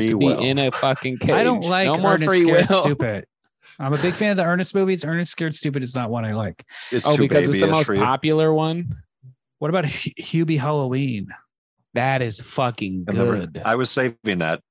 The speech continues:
Speaker 1: La-, I missed it last Halloween, so I've been saving that to watch this
Speaker 2: Oh, then
Speaker 1: Halloween.
Speaker 2: let's
Speaker 3: I mean,
Speaker 2: do that
Speaker 3: that's a good,
Speaker 2: instead of
Speaker 3: maybe
Speaker 2: Ernest. Let's do that instead of
Speaker 3: you
Speaker 2: Ernest.
Speaker 3: two do that one.
Speaker 1: Okay.
Speaker 2: No, because I, no,
Speaker 1: I
Speaker 2: I
Speaker 1: don't,
Speaker 2: wanna talk to
Speaker 1: I'm
Speaker 2: you
Speaker 1: down,
Speaker 2: in that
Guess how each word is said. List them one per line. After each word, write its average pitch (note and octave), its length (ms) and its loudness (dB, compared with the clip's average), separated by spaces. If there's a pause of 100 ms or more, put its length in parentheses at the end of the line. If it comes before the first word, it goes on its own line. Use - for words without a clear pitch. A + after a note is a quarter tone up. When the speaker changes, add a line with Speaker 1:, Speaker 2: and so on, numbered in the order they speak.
(120)
Speaker 1:
La-, G2 200 0
I G2+ 120 0
missed G#2 260 -2
it D#2 100 -4
last D#2+ 220 -2
Halloween, D2+ 280 -4
so - 120 -4
I've - 40 -8
been D2+ 80 -4
saving D2+ 300 -4
that D2 140 -6
to - 80 -6
watch - 280 -6
this - 140 -14
Speaker 2:
Oh, D#3 300 2
then C#3+ 160 2
Speaker 1:
Halloween. D3 140 0
Speaker 2:
let's - 20 4
Speaker 3:
I D#3 40 4
mean, E3 120 4
Speaker 2:
do E3+ 60 4
that E3 40 2
Speaker 3:
that's D#3+ 140 4
a - 20 4
good, - 40 2
Speaker 2:
instead D3+ 260 4
of C#3 100 4
Speaker 3:
maybe C3+ 140 2
Speaker 2:
Ernest. B2 260 -6
Let's D#3+ 180 0
do F3 120 2
that D#3+ 140 4
instead D3+ 320 0
of G#2+ 100 0
Speaker 3:
you E3+ 80 2
Speaker 2:
Ernest. - 160 0
Speaker 3:
two F3 180 2
do D#3 200 0
that C#3+ 220 -2
one. - 300 -6 (640)
Speaker 1:
Okay. D#3+ 180 0 (200)
Speaker 2:
No, G#3 540 2
because F#3 300 2
I, - 60 -2 (240)
no, G#3 340 2
Speaker 1:
I A#2+ 60 2
Speaker 2:
I C3+ 40 4
Speaker 1:
don't, F3 100 2
Speaker 2:
wanna G3+ 140 2
talk G3+ 260 -2
to G3 80 0
Speaker 1:
I'm D3+ 60 2
Speaker 2:
you C#3+ 60 0
Speaker 1:
down, F3 260 4
Speaker 2:
in B2 60 -2
that A#2+ 60 2